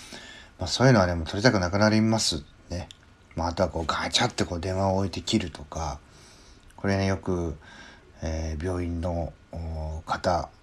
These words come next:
僕多いなっていうふうに思うんですけども、やっぱね、受話器こう耳につけて聞いてる側か、まあね、あの、自分がかけたんであれば、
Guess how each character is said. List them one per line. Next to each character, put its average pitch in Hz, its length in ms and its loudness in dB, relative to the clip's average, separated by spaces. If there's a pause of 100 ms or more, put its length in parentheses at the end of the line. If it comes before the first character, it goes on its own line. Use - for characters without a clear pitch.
(360)
僕 90 200 -4
多 101 200 10
い 98 80 4
な 90 160 0
っ 80 60 -6
て - 180 -6
い 90 60 -2
う 90 40 -4
ふ 92 120 -6
う 87 40 -4
に 78 280 -8 (560)
思 104 200 2
う 90 40 -2
ん 85 40 -4
で 80 80 -6
す - 120 -8
け 76 80 -8
ど 76 80 -6
も、 80 220 -4
や - 0 - (600)
っ - 20 0
ぱ 117 80 6
ね、 104 100 8
受 101 120 4
話 127 160 10
器 117 180 2
こ 107 140 6
う 104 40 6
耳 110 260 8
に 117 160 6
つ - 120 -4
け 113 120 6
て 104 140 0
聞 - 240 -4
い 98 40 -2
て 113 100 2
る 107 140 6
側 104 220 8
か、 - 160 2
ま 107 160 8
あ 92 60 6
ね、 92 180 -4 (100)
あ 87 140 -4
の、 87 220 -2 (580)
自 101 100 -2
分 110 140 6
が 113 160 4 (240)
か - 120 -2
け 110 120 4
た 90 100 0
ん 90 80 -2
で 113 60 8
あ 156 60 12
れ 170 80 8
ば、 90 240 4